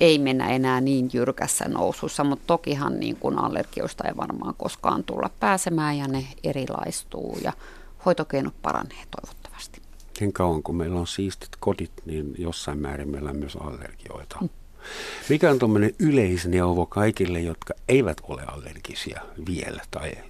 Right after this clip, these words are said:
Speaker 2: eivät koskaan tulekaan allergisiksi?
Speaker 1: Kotipuutarha ja luontoyhteys. Porkkanoita istuttaa sinne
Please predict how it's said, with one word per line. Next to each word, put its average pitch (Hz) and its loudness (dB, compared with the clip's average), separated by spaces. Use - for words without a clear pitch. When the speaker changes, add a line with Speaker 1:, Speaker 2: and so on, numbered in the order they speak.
Speaker 2:
eivät 76 -8
koskaan 85 -6
tulekaan 78 -4
allergisiksi? - -12
Speaker 1:
Kotipuutarha 139 4
ja 123 4
luontoyhteys. - -2
Porkkanoita 135 2
istuttaa - -2
sinne 147 -2